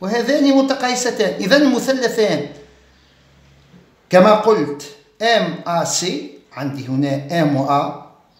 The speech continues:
يقايس إم حتى تكون يعني الأمور واضحة، هنا دي، إذن دي بي، نكتب هكذا دي بي أف، دي بي، دي بي، حتى حين نقسم يعني نقسم ينجر عنه، إذن ينجر عن هذا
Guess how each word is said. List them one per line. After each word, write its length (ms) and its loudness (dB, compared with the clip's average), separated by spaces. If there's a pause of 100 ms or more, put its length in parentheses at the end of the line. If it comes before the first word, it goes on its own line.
(420)
يقايس 840 2
إم 320 0 (960)
حتى 280 -6
تكون 380 -4
يعني 220 0
الأمور 280 -2
واضحة، 320 -2
هنا 180 0
دي، 460 2
إذن 340 0
دي 180 -2
بي، 480 -4
نكتب 340 -8
هكذا 320 -8
دي 200 -2
بي 300 -4
أف، 240 -6 (1080)
دي 200 0
بي، 320 -6 (180)
دي 240 -4
بي، 260 -8
حتى 440 -6 (160)
حين 200 0
نقسم 400 -2
يعني 200 -4
نقسم 400 -8 (580)
ينجر 480 6
عنه، 540 -2
إذن 460 -14
ينجر 360 -6
عن 160 -2
هذا 380 -4